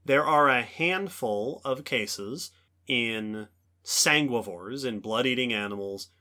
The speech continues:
where they have really done exceptionally well recently.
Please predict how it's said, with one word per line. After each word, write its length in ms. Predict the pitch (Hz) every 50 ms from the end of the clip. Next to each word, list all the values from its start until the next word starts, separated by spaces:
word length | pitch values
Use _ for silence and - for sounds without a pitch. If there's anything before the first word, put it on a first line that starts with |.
| _ _ _ _
where 280 | - 127 123 120 117 113
they 280 | 104 127 127 131 131
have 460 | 120 - 127 123 117 113 107 110 104 - _ _ _ _ _ _ - 107 95 90 - 117
really 460 | 139 165 175 175 170 170 180 185 185
done 400 | 165 139 156 143 139 131 131 131 123
exceptionally 1000 | 110 107 - - - - - - 147 131 - - - 151 143 139 139 143 143 139
well 640 | 131 143 143 123 107 98 95 92 92 92 90 - _ _ _ _ _ _
recently. 760 | - 95 87 90 113 147 139 - - 101 87 - - - -